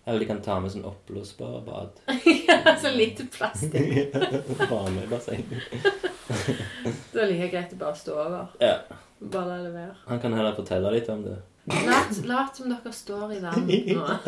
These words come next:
Speaker 1: <laughs>
Speaker 2: Føl vannet.
Speaker 1: <laughs> Det skvulper.
Speaker 2: Beroligende. Guilty pleasure.
Speaker 1: Ja, takk.
Speaker 2: Eh, og det er jo, det er flaut, liksom. Men, eh, men sånn er det.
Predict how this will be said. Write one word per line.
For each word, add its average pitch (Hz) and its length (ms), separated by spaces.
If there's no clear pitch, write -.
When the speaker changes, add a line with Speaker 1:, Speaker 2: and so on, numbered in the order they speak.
Speaker 1:
<laughs> - 840
Speaker 2:
Føl 240 360
vannet. 202 580
Speaker 1:
<laughs> 143 460
Det 113 100
skvulper. 107 800
Speaker 2:
Beroligende. 202 920
Guilty 185 380
pleasure. 196 460
Speaker 1:
Ja, 107 180
takk. - 380
Speaker 2:
Eh, 190 260
og 190 140
det 175 120
er 143 160
jo, 185 180
det 175 160
er 165 200
flaut, - 400
liksom. 320 400
Men, 233 340
eh, 196 380
men 214 280
sånn 285 240
er 233 160
det. 254 80